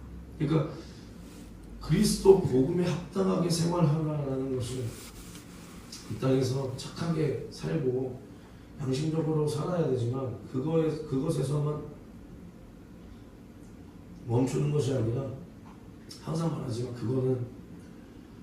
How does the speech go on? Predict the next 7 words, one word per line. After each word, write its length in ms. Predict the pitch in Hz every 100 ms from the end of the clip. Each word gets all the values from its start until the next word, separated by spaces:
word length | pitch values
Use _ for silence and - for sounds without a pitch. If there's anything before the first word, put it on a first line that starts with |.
| -
어, 160 | - 113
믿지 280 | 117 117 160
않는 240 | 123 135 151
사람들도 500 | 156 160 151 139 -
다 280 | 156 127 -
그렇게 180 | 113 117
살아요. 320 | - 147